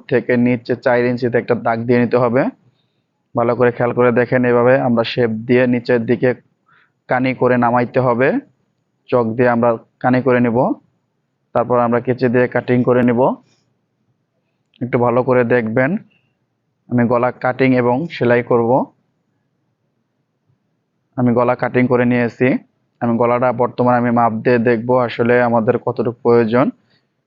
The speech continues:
সাত ইঞ্চি থেকে একটু কম হলেই হবে। আমি উপরের বাড়তি অংশ কেটে নিব।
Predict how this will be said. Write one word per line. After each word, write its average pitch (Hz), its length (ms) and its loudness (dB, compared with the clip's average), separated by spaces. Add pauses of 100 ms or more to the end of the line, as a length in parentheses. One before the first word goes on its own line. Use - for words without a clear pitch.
সাত 120 320 -4
ইঞ্চি 123 360 0
থেকে 127 180 -4
একটু 120 220 -2
কম 123 200 0
হলেই 120 220 2
হবে। 120 260 0
আমি 120 200 -2 (440)
উপরের 123 400 2
বাড়তি 117 440 0 (680)
অংশ 120 220 -2
কেটে 120 280 -2
নিব। 120 200 2